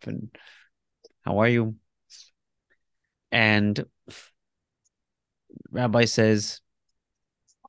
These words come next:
points to the wall, to, to the wall there, and he says, "What do you, what is that?" He says, "A window."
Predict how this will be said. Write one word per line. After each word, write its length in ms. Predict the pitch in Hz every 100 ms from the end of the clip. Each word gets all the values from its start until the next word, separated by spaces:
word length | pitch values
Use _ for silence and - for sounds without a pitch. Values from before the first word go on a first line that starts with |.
| _ _ _ _ _ _ _ _ _ - _ _ _ _ _ _ _ _ -
points 280 | 135 131 -
to 80 |
the 80 | 117
wall, 320 | 107 104 - -
to, 200 | 143 107
to 140 | -
the 200 | 110 98 95 -
wall 240 | 113 110
there, 140 | 110 120
and 80 | 117
he 60 |
says, 180 | 110 113
"What 140 | 120
do 60 | 151
you, 180 | 156 139 -
what 180 | 139 143
is 140 | 123
that?" 220 | 107 107 _ _ _ _ _ _ _ _ _ _ _ _ _ _ _ _ _
He 140 | 135
says, 560 | 123 - 117 107 - - - -
"A 140 | 127
window." 460 | 127 180 160 101